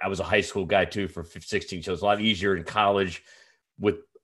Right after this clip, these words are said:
the array of coaches to be able to check in with those individuals, um, that you are leading, um, to see how they are, how they're doing, how they're feeling,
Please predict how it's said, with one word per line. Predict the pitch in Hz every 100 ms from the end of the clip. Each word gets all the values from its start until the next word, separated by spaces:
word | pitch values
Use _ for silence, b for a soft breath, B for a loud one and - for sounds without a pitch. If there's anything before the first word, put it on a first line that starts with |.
| _ _
the | 95 101
array | 98 95 107
of | 101 82
coaches | 143 151 147 110
to | 90
be | 98
able | 101 95
to | 92
check | - - 98 -
in | 104 98 95
with | 90 90
those | 95 90
individuals, | 92 90 80 98 87 95 92 85 -
um, | - 87 85 82 82
that | 87 85 87
you | 85 95 101 87
are | 90 87
leading, | 87 92 85 87 92 98 _ _ _ _
um, | 80 82 82 80
to | 87
see | 80 92
how | 90 87
they | 85 85
are, | 87 87 87
how | 85 87
they're | 85
doing, | 82 87 87 87 85
how | 87
they're | 82 82
feeling, | - 90 85 82 82